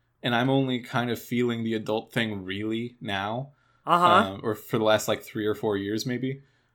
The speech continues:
Speaker 1: Um, and then other people I, I graduated from high school with who are still definitely not doing the adult thing yet.
Speaker 2: Mm-hmm.
Speaker 1: Um, so maybe the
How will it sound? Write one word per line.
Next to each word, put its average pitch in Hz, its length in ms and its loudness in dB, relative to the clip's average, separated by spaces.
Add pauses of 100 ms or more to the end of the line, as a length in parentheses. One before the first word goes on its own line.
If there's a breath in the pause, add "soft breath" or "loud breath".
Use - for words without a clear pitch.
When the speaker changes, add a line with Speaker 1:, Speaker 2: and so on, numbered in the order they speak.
(180)
Speaker 1:
Um, 104 400 0 (400)
and 123 220 2
then 117 180 2
other 170 240 4
people 117 400 2
I, 110 220 2 (120)
I 104 240 4
graduated 107 720 2
from 101 140 -8
high 104 100 -4
school 98 280 -2
with 98 320 -2 (420)
who 156 400 4 (200)
are 135 160 8
still 156 560 4 (160)
definitely 135 420 4
not 120 400 0
doing 120 260 4
the 107 120 2
adult 113 360 2
thing 104 340 -6 (480)
yet. 98 300 -2
Speaker 2:
Mm-hmm. 139 640 -8
Speaker 1:
Um, 98 500 -2 (680)
so 147 320 4
maybe 180 260 4
the 170 240 6